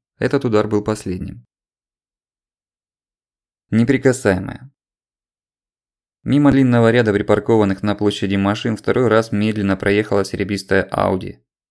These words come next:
Дожили, чёрт. Нерс теперь у нас самая незаметная машина. Подсидерцев поморщился.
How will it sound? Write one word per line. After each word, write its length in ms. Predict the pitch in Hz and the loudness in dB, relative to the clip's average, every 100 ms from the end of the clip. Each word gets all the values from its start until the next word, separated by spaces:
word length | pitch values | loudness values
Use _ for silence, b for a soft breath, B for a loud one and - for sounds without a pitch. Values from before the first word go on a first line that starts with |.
| _ _ _ _ _ - | _ _ _ _ _ -10
Дожили, 800 | 98 110 101 98 95 98 - _ | 0 0 2 -2 -2 -6 -12 _
чёрт. 480 | - - 90 - _ _ _ _ _ | -10 -6 -6 -8 _ _ _ _ _
Нерс 280 | - 117 120 | -4 -2 -2
теперь 300 | 120 117 110 | -4 -2 0
у 20 | |
нас 180 | 110 110 | 0 -4
самая 300 | - 113 107 | -2 -2 0
незаметная 540 | 107 104 107 101 104 101 | -2 -2 -2 -2 -2 -2
машина. 560 | 104 107 98 110 - _ _ _ _ _ _ _ | -2 -4 -8 -10 -14 _ _ _ _ _ _ _
Подсидерцев 520 | 98 - 123 - 104 | -10 -8 -8 -6 -2
поморщился. 680 | 104 101 92 - - - - | 0 0 -4 -8 -14 -16 -18